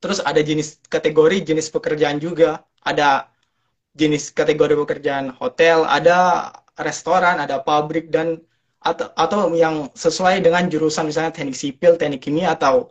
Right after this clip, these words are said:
mekanikal. Terus ada kategori juga yang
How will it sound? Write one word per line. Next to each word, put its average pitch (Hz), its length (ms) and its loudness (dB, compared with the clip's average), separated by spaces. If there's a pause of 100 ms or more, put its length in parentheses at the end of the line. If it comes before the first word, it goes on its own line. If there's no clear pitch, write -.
(440)
mekanikal. 165 640 2 (1400)
Terus 220 240 4 (400)
ada 175 240 4
kategori 175 480 4
juga 190 160 0
yang 196 320 -2